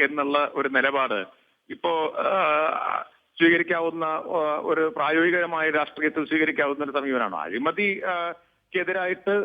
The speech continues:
നിലപാട് സ്വീകരിക്കുക. സി പി ഐ എം അഴിമതി വെച്ച് ഉറപ്പിക്കില്ല, ഒരു തരത്തിലുള്ള അഴിമതിയെയും സി പി ഐ എം അംഗീകരിക്കുന്നില്ല എന്നുള്ളത് ശരി. പക്ഷേ, ആ, എൻ സി പിയുടെ മഹാരാഷ്ട്ര ഘടകം അഴിമതി ആരോപണം നേരിട്ടു. അതുകൊണ്ട് കേരളത്തിലെ, ആ, ഘട-,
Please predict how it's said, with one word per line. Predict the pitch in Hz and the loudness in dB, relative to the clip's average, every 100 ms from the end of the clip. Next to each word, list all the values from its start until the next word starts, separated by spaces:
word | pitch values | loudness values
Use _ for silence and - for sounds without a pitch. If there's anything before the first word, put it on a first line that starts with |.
| - | -2
നിലപാട് | 160 165 185 185 | -2 0 0 -2
സ്വീകരിക്കുക. | 170 170 160 156 160 170 | 0 0 0 0 0 -2
സി | 151 151 | -4 -6
പി | 190 190 | -2 -2
ഐ | 185 190 | -2 -4
എം | 190 | -4
അഴിമതി | 175 165 180 175 | -2 -2 -2 -2
വെച്ച് | 165 165 | -2 -2
ഉറപ്പിക്കില്ല, | 156 156 143 151 156 175 151 | -2 -4 -6 -4 -2 -2 -2
ഒരു | 170 | 0
തരത്തിലുള്ള | 175 170 175 170 | -2 -2 -2 0
അഴിമതിയെയും | 151 156 160 147 156 170 - _ _ - | -2 -4 0 0 0 -4 -12 _ _ -6
സി | 165 | -4
പി | 165 160 | -2 -2
ഐ | 160 | -2
എം | 147 | -4
അംഗീകരിക്കുന്നില്ല | 143 156 151 147 143 139 143 - | -2 -2 -2 -4 -6 -4 -6 -6
എന്നുള്ളത് | 156 156 147 | -8 -8 -6
ശരി. | 139 120 | -6 -6
പക്ഷേ, | - 160 180 - _ _ 123 | -4 -2 -2 -8 _ _ -4
ആ, | 123 120 - 123 | -2 -2 -2 -2
എൻ | 139 | 0
സി | 180 180 | -2 -2
പിയുടെ | - 180 180 175 170 175 147 | -2 -4 -4 -6 -8 -8 -6
മഹാരാഷ്ട്ര | 127 156 170 - 180 160 | -4 -4 -4 -6 -4 -2
ഘടകം | 156 156 | 0 0
അഴിമതി | 143 147 151 | -2 0 0
ആരോപണം | 147 135 139 143 | 0 0 -4 -2
നേരിട്ടു. | 127 117 - 135 - _ - | -2 -2 -6 -14 -16 _ -4
അതുകൊണ്ട് | 135 156 156 | -2 0 2
കേരളത്തിലെ, | 156 160 175 180 175 170 156 | 2 2 -2 -2 -2 0 -2
ആ, | 151 151 | -2 -2
ഘട-, | 151 | -4